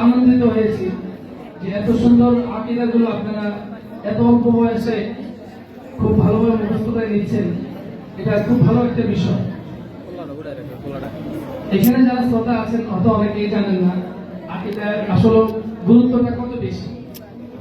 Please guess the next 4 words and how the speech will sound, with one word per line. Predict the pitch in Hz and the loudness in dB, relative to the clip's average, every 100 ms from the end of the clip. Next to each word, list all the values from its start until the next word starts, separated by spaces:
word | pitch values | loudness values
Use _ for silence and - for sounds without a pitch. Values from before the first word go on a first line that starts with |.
| 185 | -8
আকীদা | 240 247 269 | -2 2 2
কাকে | 247 208 202 | 2 0 0
বলে? | 175 - - - - - - - 226 202 202 208 - - - - | -2 -4 -8 -12 -14 -14 -16 -14 -10 -8 -8 -8 -10 -12 -12 -4
আকীদার | 202 208 254 269 | -4 0 2 2